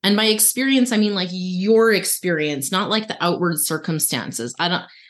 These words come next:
I know everybody wanna lose twenty pounds or, you know, get that job, but what is that gonna allow you to experience differently? Because that is what you're really longing for. That is what you're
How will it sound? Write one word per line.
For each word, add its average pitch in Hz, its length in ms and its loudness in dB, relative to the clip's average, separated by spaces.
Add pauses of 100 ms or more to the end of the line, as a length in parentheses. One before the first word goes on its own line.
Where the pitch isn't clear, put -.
(100)
I 196 100 2
know 202 140 4
everybody 170 240 0
wanna 170 240 -2
lose 170 360 0
twenty 170 280 -2
pounds 151 560 -2
or, 143 280 -4 (440)
you 170 100 2
know, 147 300 -2 (320)
get 175 260 0
that 175 340 -2
job, 170 440 0 (180)
but 214 200 4
what 202 280 2
is 220 140 0
that 226 200 -6
gonna 226 200 -2
allow 170 400 -2
you 165 220 -4
to 160 160 -8
experience 151 840 -2 (220)
differently? 175 680 -2
Because 165 300 0 (140)
that 262 360 -4 (200)
is 175 200 -2
what 180 140 0
you're 160 180 -4
really 185 420 2
longing 165 600 2
for. 139 300 -6
That 196 480 -2
is 185 200 -2
what 170 200 -4
you're 160 300 -2